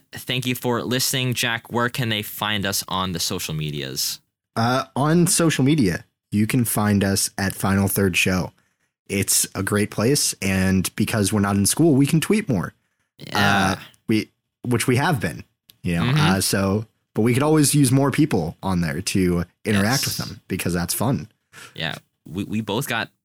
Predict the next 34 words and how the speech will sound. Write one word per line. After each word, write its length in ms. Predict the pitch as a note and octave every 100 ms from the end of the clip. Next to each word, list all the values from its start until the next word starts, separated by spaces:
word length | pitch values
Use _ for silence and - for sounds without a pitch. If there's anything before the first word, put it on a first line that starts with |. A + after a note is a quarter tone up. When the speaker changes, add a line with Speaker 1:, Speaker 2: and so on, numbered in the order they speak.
| -
Speaker 1:
pretty 300 | - B2+ B2+
upset 500 | - - D#3 A#2+ - _ _
<laughs> 140 | - E3+
last 520 | C3+ G#2+ A2+ A#2+ -
night, 280 | G2+ G2 - - - -
uh, 200 | A2+ G2+
during 200 | G#2 G#2
the 80 | G2
Minnesota 340 | G2 F#2 F#2+
United 320 | F2+ E2 E2
game. 380 | D#2+ D2+ D2 F#2 - _ _
Speaker 2:
For 100 | -
Speaker 1:
Uh, 60 | F#3
Speaker 2:
different 300 | G3 D3+ F#2+
Speaker 1:
so 60 |
Speaker 2:
reasons. 360 | F#2+ F#2+ G#2 - - -
Speaker 1:
for, 120 | -
for 200 | - C#3
different 300 | D3 D#3 C#3+
Speaker 2:
<laughs> 120 | G#2+
Speaker 1:
reasons, 460 | A2 A#2+ A2+ A#2 - - - _ _
but 120 | D#3
the 80 | D#3+
angst 420 | - C3 C3+ - A#2+
was 200 | G#2+ -
both 420 | _ G#2+ G2 -
there, 300 | F#2 E2 E2+
w-, 220 | F2+ C#2+
you 60 | F#2+
know, 140 | E2 E2 _
commiseration, 680 | - A#2+ G2 E2+ D#2 D#2 D2+
all 160 | D2+ D2
that 200 | C#2+ D2
jazz. 520 | - C#2 C#2+ - -